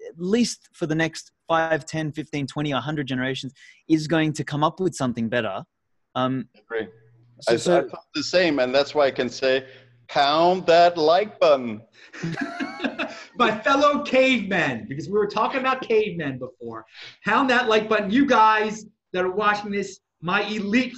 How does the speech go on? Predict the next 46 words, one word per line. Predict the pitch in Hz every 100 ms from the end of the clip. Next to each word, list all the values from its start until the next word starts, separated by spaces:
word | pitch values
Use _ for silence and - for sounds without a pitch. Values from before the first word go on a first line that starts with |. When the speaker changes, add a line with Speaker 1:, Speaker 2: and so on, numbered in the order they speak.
| -
Speaker 3:
friends, | 226 185 160 156
I | 143
forgot | 180 185 180
to | 170
say | 175 160
hello | 156 165 170 170
to | 143
all | 139 135
you, | 139
but | 135 139
man, | 147
this | 160 185
has | 180 -
been | 160 143
a – | 131 - _ _
elite | 175 185 190 208 -
show | - 190 175
so | - 180 165 -
far. | 180 170
I, | 170 - 202
I |
wanna | 233 311
bring | 226 277 233
Alex | 240 262 -
before | - - - 302
the | 262
show. | - 175 156 160
You, | 165
a-, | 165 175
we, | 165 165 165
well, | 160 151 139
I | 143
think | 190
it | 147
was | 135
yesterday. | 160 180 - 135 127 127 _ _ _ -
Uh, | 165 160 165
we're | 185
talking | 185 247
about, | 233 214
uh, | 196 180 - - _ -
Bitcoin | 254 254 262 254 170
being | 226 240 233
the | 208
contrarian | - 196 196 - 208 220 226 214 196 156 -
bet. | 196 160